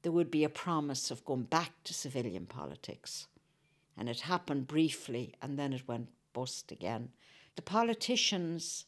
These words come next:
didn't want to be left out of anything. They were also amongst the respected people in the community, so Ken, in his wisdom or otherwise, invited them too to take their place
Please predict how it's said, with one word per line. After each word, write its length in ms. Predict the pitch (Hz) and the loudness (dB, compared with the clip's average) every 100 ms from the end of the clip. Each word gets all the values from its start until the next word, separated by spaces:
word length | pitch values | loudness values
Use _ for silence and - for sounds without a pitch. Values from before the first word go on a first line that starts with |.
| _ _ _ _ _ - | _ _ _ _ _ -12
didn't 220 | 170 - | -10 -2
want 180 | 185 160 | 0 0
to 60 | - | -2
be 60 | 143 | -2
left 280 | 135 131 | -2 -4
out 180 | 101 127 | -6 -6
of 100 | 104 | -2
anything. 540 | 127 139 123 - - - _ _ _ _ - | 0 0 -2 -4 -12 -12 _ _ _ _ -2
They 80 | 160 | 4
were 140 | 190 | 8
also 380 | 226 240 - 196 | 8 6 4 2
amongst 400 | 175 165 135 - | 4 2 -2 -4
the 120 | 131 | -8
respected 720 | 139 - - 196 - - - | -6 -8 -4 -4 -4 -14 -16
people 360 | - 135 - 127 | -6 -6 -4 -6
in 80 | 117 | -6
the 80 | 127 | -8
community, 600 | 131 127 127 123 127 143 - - - | -2 -2 -2 -2 -4 -4 -14 -20 -8
so 180 | - 202 | -2 -2
Ken, 440 | - 269 262 240 | 2 2 4 2
in 160 | - 170 | 0 2
his 240 | 165 165 | 2 2
wisdom 540 | 170 214 208 - 151 - | 6 6 4 -2 -4 -4
or 80 | - | -2
otherwise, 640 | 160 151 135 127 117 - - - _ - | -2 0 0 0 0 -6 -14 -20 _ -2
invited 580 | 170 170 208 190 175 | 0 4 4 4 0
them 320 | 175 170 160 160 | 4 4 4 -2
too 280 | - 151 | 0 0
to 140 | - - | 0 -6
take 300 | - 143 - | -2 -2 0
their 140 | 143 | -4
place 520 | 143 - 135 110 - | -4 0 0 0 -6